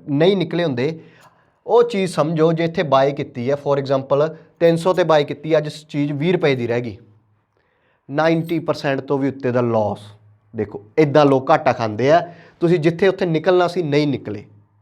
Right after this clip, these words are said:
ਠੀਕ ਹੈ ਜੀ? ਕਿਉਂਕਿ ਇਹ ਸਟਾਕ ਸੀ ਟ੍ਰੇਡਿੰਗ ਵਾਲਾ, ਪਰ ਤੁਸੀਂ ਇਹਨੂੰ ਇਨਵੈਸਟਮੈਂਟ ਬਣਾਤਾ,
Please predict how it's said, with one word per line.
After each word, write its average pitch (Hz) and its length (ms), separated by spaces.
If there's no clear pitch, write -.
ਠੀਕ 123 180
ਹੈ 208 80
ਜੀ? 208 80
ਕਿਉਂਕਿ 156 200
ਇਹ 175 220
ਸਟਾਕ 147 380
ਸੀ 175 120
ਟ੍ਰੇਡਿੰਗ 147 460
ਵਾਲਾ, 180 200
ਪਰ 165 180
ਤੁਸੀਂ 147 240
ਇਹਨੂੰ 151 140
ਇਨਵੈਸਟਮੈਂਟ 139 500
ਬਣਾਤਾ, 143 500